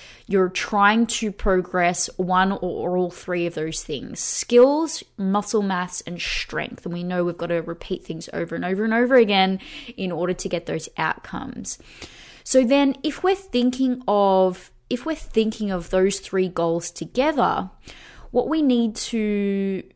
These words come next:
have at the forefront of our mind as the purpose of literally, like, every single rep that we're doing in the gym, for us, for these goals specifically, it's going to be the quality of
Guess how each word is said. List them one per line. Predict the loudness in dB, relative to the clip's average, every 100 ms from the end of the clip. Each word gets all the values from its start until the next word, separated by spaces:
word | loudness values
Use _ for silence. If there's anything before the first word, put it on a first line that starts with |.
| _
have | -12 2 4 4
at | 2
the |
forefront | -4 0 0 2 -2 0
of | 0 0
our | 0 0
mind | -2 -4 -2 0 0 -2 -4 -8 -14 -20 -20 -8 2
as | 6 6 4 2 -2 -4
the | -6
purpose | 2 4 6 4 4 2 4
of | 0 0
literally, | -4 0 2 4 6
like, | 4 2 0
every | 0 2 2 2
single | 0 -2 2 2 2
rep | -2 -2 -8
that | -6
we're | -2 -2 -2 -6 -12 -2
doing | 2 2 0 -4 -6 -6
in | -6
the | -6
gym, | -4 0 2 2 -2 -6 -16 -20 -20
for | -6 0 2 6
us, | 8 6 2 -4
for | -6 -2
these | 2 4 4 4
goals | 4 4 6 4
specifically, | 0 -4 -6 -4 -4 -4 -2 0 0 -4 -8 -16 -6 -2
it's | 0
going | 2 2 2 0
to | -2
be | -2 0 -2
the | -4
quality | -8 -6 -2 2 2 2
of | 0